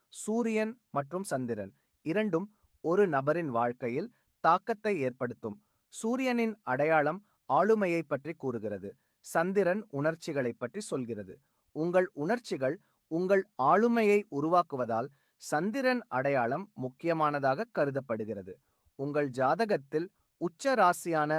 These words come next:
மேஷ ராசியில் அமர்ந்திருக்கும் சூரியன் உங்கள் ஆளுமையை உற்சாகப்படுத்தும்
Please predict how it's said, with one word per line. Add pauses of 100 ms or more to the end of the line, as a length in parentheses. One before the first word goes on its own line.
மேஷ
ராசியில்
அமர்ந்திருக்கும்
சூரியன் (320)
உங்கள் (120)
ஆளுமையை (160)
உற்சாகப்படுத்தும்